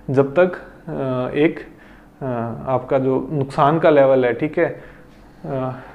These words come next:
जो estimated yield है, अ, जो आपका नुकसान का level है, वहाँ से यह कितना दूर है, ठीक है। दो चीज़ें होती हैं, एक तो जब आप, अ, किसी भी application को यूज़ करते हो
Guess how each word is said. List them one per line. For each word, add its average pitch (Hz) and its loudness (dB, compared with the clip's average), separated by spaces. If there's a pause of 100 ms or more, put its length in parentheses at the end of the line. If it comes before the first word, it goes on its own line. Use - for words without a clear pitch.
(260)
जो 143 0
estimated 160 0 (240)
yield 160 4
है, 135 4
अ, - -6 (380)
जो 131 2
आपका 156 4 (420)
नुकसान 151 4
का 185 4
level 147 6
है, 160 6
वहाँ 143 2
से 170 0
यह 139 2
कितना 156 -2
दूर 139 2
है, 113 -2
ठीक 151 -4
है। 147 -4 (1300)
दो 160 6
चीज़ें 170 2
होती 131 -2
हैं, 127 -4
एक 143 -4
तो 175 2 (960)
जब 147 4
आप, 147 4
अ, 156 2
किसी 170 0
भी 175 6
application 151 0
को 147 2
यूज़ 143 4
करते 127 -2
हो 120 -6